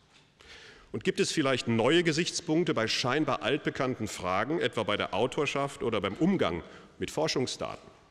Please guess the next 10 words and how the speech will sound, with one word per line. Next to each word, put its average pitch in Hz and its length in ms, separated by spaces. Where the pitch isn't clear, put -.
Eine 127 120
Podiumsdiskussion 156 1080
wird 131 260
den 95 140
heutigen 120 400
ersten 113 320
Tag 127 280
unseres 127 340
Symposiums 104 580
beschließen 139 600